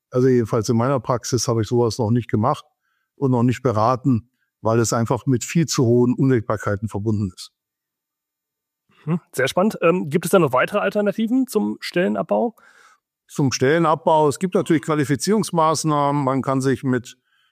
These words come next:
Speaker 1: äh, sogenannten B Q G-Gesellschaften auseinandersetzen, indem man Mitarbeiter in eine Qualifizierungsgesellschaft, äh, bringt, die dann dort für den Arbeitsmarkt weiter qualifiziert werden,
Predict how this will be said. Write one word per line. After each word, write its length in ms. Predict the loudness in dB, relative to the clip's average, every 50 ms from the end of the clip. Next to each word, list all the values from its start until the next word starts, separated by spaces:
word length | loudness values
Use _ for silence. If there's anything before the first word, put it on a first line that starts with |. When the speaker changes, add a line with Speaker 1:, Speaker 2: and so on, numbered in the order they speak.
| _ _
Speaker 1:
äh, 200 | _ -2 -2 -2
sogenannten 400 | 0 0 0 2 2 0 0 -2
B 80 | -2 -2
Q 120 | -2 -2
G-Gesellschaften 800 | 0 0 0 0 2 2 2 2 2 2 0 -2 -2 -4 -2 -2
auseinandersetzen, 720 | -2 -2 0 -2 -2 0 0 0 0 0 0 -2 0 -2 -2
indem 200 | 0 0 0 0
man 120 | 0 0
Mitarbeiter 680 | 0 0 0 0 2 2 2 0 2 2 0 0 0
in 140 | -2 -6 -6
eine 320 | -6 -6 -6 -4 -6 -6 -8 _ _ _ _ _ _ _
Qualifizierungsgesellschaft, 1400 | _ -2 0 0 0 -2 -4 -2 0 0 0 0 0 0 -2 0 2 2 0 0 0 0 0 -2 -2 -6 _ -4
äh, 100 | -2 0
bringt, 460 | 2 0 2 2 2 0 -2 -4 _ _ _ _ _ _ _ _ _
die 80 | 0
dann 180 | 2 2 2 4
dort 260 | 4 2 2 2 0
für 140 | 0 0 0
den 140 | 0 0 -2
Arbeitsmarkt 640 | 0 0 2 2 2 0 0 0 0 0 0 0 0
weiter 260 | 0 2 2 0 0
qualifiziert 680 | 0 0 0 0 -2 -4 -12 -4 0 0 0 0 2
werden, 480 | 2 2 2 2 2 0 0 -2 -4